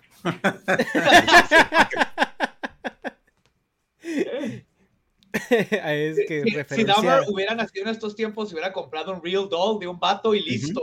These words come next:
Speaker 2: güey.
Speaker 3: Yep.
Speaker 2: De hecho, lo intentó, tuvo un maniquí que se robó de una tienda hasta que la abuelita lo hizo sentirse mal y por eso lo tiró, güey.
Speaker 1: Porque la abuelita era católica, seguramente también.
Speaker 2: Simón.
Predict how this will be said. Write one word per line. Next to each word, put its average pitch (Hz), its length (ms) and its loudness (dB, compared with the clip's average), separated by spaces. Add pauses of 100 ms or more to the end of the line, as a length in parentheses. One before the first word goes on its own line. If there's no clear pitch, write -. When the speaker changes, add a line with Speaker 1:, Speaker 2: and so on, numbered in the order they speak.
Speaker 2:
güey. 480 120 -12 (560)
Speaker 3:
Yep. 127 200 -6 (520)
Speaker 2:
De 185 60 2
hecho, 254 140 2
lo 262 80 2
intentó, 233 500 2
tuvo 233 160 2
un 240 80 -2
maniquí 220 420 -2
que 233 100 -2
se 226 120 -2
robó 151 200 0
de 185 60 -2
una 208 160 -2
tienda 202 360 -2
hasta 160 240 -6
que 131 440 -2 (180)
la 156 100 0
abuelita 147 400 0
lo 180 80 -4
hizo 185 140 -4
sentirse 156 420 -8
mal 147 240 -6
y 185 60 -10
por 139 120 -6
eso 131 140 -6
lo 156 100 -6
tiró, 117 240 -8
güey. 208 180 -8 (500)
Speaker 1:
Porque 156 220 -8
la 147 80 -6
abuelita 143 320 -6
era 175 120 -4
católica, 165 560 -8
seguramente 147 520 -10
también. 127 300 -6
Speaker 2:
Simón. 170 300 -2